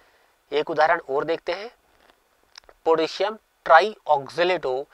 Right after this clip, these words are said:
एल्यूमिनेट थर्ड। इसका सूत्र क्या बनेगा हमारे पास में, पोटेशियम के लिख दिया हमने, फिर हमारे पास संकुल में कौन था, एल्यूमिनियम, तो पहले हमने एल्यूमिनियम को लिखा। लिगेंड कौन है,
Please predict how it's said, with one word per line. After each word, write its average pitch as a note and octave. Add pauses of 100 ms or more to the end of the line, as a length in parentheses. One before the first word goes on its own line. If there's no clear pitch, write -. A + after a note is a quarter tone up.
(220)
एल्यूमिनेट D#3+ (400)
थर्ड। B2+ (1400)
इसका E3+
सूत्र F#3
क्या F3
बनेगा F#3
हमारे F#3
पास F#3
में, G3+ (760)
पोटेशियम D3 (420)
के C3
लिख D#3+
दिया F#3+
हमने, G#3+ (720)
फिर E3
हमारे F3
पास F3
संकुल D#3+
में F3+
कौन F3+
था, F#3+
एल्यूमिनियम, E3+
तो F3
पहले C#3
हमने E3+
एल्यूमिनियम C#3
को F#3+
लिखा। F#3+ (880)
लिगेंड C3
कौन F3+
है, F#3+